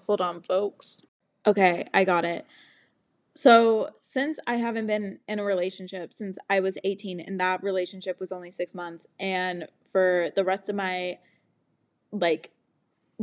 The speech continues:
dating life, situationship resume is <laughs> just that, situationships and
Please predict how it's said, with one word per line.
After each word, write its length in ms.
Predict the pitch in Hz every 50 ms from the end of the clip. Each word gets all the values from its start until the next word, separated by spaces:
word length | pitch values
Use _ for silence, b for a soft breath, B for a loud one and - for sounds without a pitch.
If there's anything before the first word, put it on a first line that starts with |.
| 202 196 -
dating 300 | 220 185 180 185 190 185
life, 200 | 180 180 180 185
situationship 800 | - - - - 190 185 180 185 - 190 185 190 - 190 180 - - _ _ _ _ _ _ _
resume 840 | - 196 185 185 190 196 185 190 190 175 160 151 151 151 156 180 196 b b b b b b b b b _ _ _ _ _
is 360 | - 220 214 196 190 190 180 180
<laughs> 0 |
just 520 | - - 214 277 262 262 277 - - -
that, 400 | - 196 185 202 214 233 - -
situationships 880 | - - - 247 202 254 214 202 233 - - 247 254 - 311 269 277 320 - - - -
and 540 | 226 233 214 196 196 185 180 180 180 175